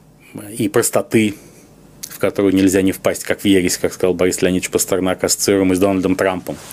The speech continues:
Это конфликт, э, американской глубинки – американского города, а тем самым глобального города и глобальной глубинки. То есть это конфликт, э, м, технократической, э, надстройки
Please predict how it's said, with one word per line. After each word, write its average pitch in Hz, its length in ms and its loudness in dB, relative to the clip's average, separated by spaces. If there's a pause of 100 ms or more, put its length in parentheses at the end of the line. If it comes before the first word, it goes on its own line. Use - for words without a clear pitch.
(720)
Это 143 180 2
конфликт, - 640 -2 (100)
э, 123 340 2
американской 123 580 2
глубинки – 135 680 0 (920)
американского 107 640 -6
города, 92 560 2 (560)
а - 80 0
тем 95 160 -2
самым 107 280 0
глобального 107 640 2
города 98 360 4
и 95 60 2
глобальной 98 500 4
глубинки. 90 500 0
То - 100 0
есть 87 100 0
это 95 120 -2
конфликт, - 520 -4 (440)
э, 90 300 2
м, 98 500 -2 (140)
технократической, 104 960 0 (200)
э, 87 640 -4 (480)
надстройки 123 800 0